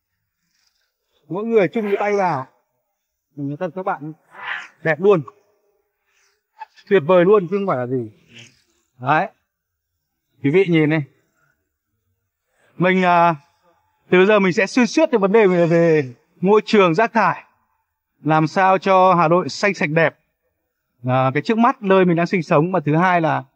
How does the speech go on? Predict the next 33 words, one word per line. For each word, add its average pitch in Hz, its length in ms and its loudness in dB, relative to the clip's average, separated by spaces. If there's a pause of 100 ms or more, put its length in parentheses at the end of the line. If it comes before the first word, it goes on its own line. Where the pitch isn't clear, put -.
(540)
kêu 196 140 4
gọi 196 220 2
thôi, 196 260 2
mình 175 200 0
chỉ 127 80 -2
góp 180 200 0
cái 190 80 -6
sức - 280 -10
của 180 80 2
mình 143 240 4
nhỏ 151 100 2
nhỏ 165 340 0
thôi, 165 200 -2 (480)
mình 143 220 -6
chả 147 160 0
làm 147 200 0
được 135 60 -2
việc 139 140 2
gì 139 200 2
đâu. 156 300 0 (720)
Cộng 170 180 0
thêm 180 240 0
là 143 400 -2 (1000)
lớn 170 200 2
hơn 220 160 2
nữa 240 140 2
là 220 100 2
thế 175 180 0
giới 180 220 2
xanh 214 320 -4
sạch 165 220 -6
đẹp, 160 180 0 (440)
green 170 600 2